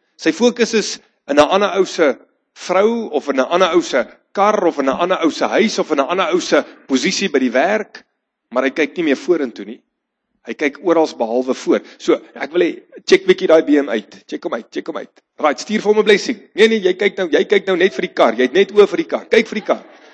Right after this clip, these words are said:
Kyk vir die kar. Wow. Die blessing het gekom. Die blessing het gegaan.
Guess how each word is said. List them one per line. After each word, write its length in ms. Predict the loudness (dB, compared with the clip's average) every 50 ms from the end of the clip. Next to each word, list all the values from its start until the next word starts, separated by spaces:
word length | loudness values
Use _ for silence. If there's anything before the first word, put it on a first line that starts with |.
| -20 -20 _ 0
Kyk 200 | 2 2 2 2
vir 80 | 0
die 80 | -4 -2
kar. 360 | 0 0 -2 -2 -4 -12 -20 _ _ _ _ _ _ _ _ _ _ _ _ _ _ _ 0
Wow. 880 | 2 4 4 6 8 8 8 8 8 6 4 2 2 0 -4 -6 -12 -16 _ _ _ _ _ _ _ _ _ _ _ _ _ _ _ _ _ _ _ _ _ _ _ _ _ _ _ _ _ _ _ _ _ _
Die 100 | -2 2
blessing 380 | 6 8 8 8 6 4 2 2
het 140 | 2 0 0
gekom. 540 | -2 0 4 6 6 6 6 2 -4 -12 -20 _ _ _ _ _ _ _ _ _ _ _ _ _ _ _ _ _ _ -8
Die 80 | -2
blessing 340 | 2 2 2 2 2 0 -2
het 140 | -2 -4 -4
gegaan. 440 | -6 -8 -4 -2 -2 -2 -4 -6